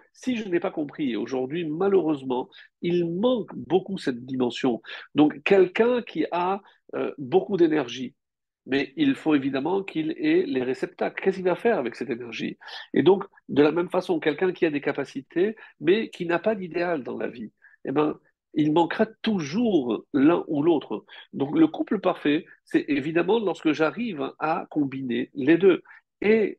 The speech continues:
le corps, la matière et l'esprit, c'est-à-dire, euh, l'idéal et la concrétisation.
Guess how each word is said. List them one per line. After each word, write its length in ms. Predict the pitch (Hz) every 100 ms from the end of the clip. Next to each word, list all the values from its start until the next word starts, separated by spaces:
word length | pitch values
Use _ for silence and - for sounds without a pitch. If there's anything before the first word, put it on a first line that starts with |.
| -
le 200 | 131 127
corps, 460 | - 147 185 151 - _ _ _ _ _ _ _ -
la 140 | 143
matière 420 | 127 - 151 170 - -
et 80 |
l'esprit, 540 | 151 143 - - 143 - - - _
c'est-à-dire, 600 | 151 156 139 196 226 - _ _ -
euh, 40 |
l'idéal 840 | 113 123 196 240 208 190 240 262 - -
et 80 | 147
la 100 | 143
concrétisation. 920 | 175 - - 151 156 - 170 131